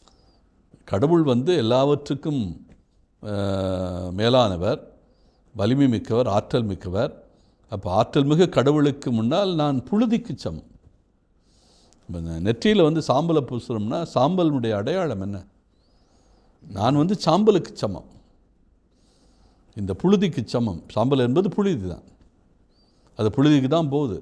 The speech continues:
அந்த புழுதிக்கு சமமானவன், உன்னுடைய காலடியில் படுக்கக்கூடியவன்,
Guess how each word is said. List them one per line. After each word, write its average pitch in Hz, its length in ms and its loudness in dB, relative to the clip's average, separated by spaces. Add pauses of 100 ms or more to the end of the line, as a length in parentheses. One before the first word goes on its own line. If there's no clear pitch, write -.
(960)
அந்த 101 160 -4
புழுதிக்கு 185 560 0
சமமானவன், 95 720 -4 (920)
உன்னுடைய 98 260 2
காலடியில் 160 720 4
படுக்கக்கூடியவன், 92 800 -4